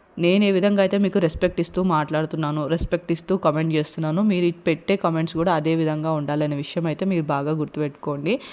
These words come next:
మీరు అడిగేది పొలైట్గా అడిగితే ఆన్సర్ కూడా సమాధానం అదే విధంగా తొందరగా వస్తుంది. ఓకేనా? "Thank you మేడం, చాలా బాగా చెప్పారు. ఏపీ ఓపెన్ ఇంటర్ పబ్లిక్ ఎగ్జామ్ ఎప్పుడు మేడం?" అని చెప్పేసి అడిగారు. నెక్స్ట్ ఇయరే ఉంటుందండి గంగాదేవి గారు.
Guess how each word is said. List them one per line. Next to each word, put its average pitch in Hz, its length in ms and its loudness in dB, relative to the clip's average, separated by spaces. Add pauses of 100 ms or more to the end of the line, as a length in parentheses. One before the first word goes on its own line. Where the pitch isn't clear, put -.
(260)
మీరు 175 160 4
అడిగేది 190 720 4
పొలైట్గా 185 500 4
అడిగితే 180 420 2 (420)
ఆన్సర్ 180 420 6
కూడా 180 180 4
సమాధానం 170 580 2
అదే 156 180 2
విధంగా 160 340 2
తొందరగా 151 460 2
వస్తుంది. 156 500 -2 (480)
ఓకేనా? 170 360 2 (840)
"Thank 185 260 4
you 233 100 4
మేడం, 190 240 4
చాలా 175 340 2
బాగా 160 320 2
చెప్పారు. 165 580 0 (100)
ఏపీ 180 320 0
ఓపెన్ 180 360 2
ఇంటర్ 170 320 2
పబ్లిక్ 175 320 2
ఎగ్జామ్ 175 360 2
ఎప్పుడు 165 260 0
మేడం?" 156 340 0
అని 160 120 -2
చెప్పేసి 156 260 -4
అడిగారు. 147 380 0
నెక్స్ట్ 196 360 0
ఇయరే 175 200 4
ఉంటుందండి 151 560 -2
గంగాదేవి 151 540 0
గారు. 143 340 -2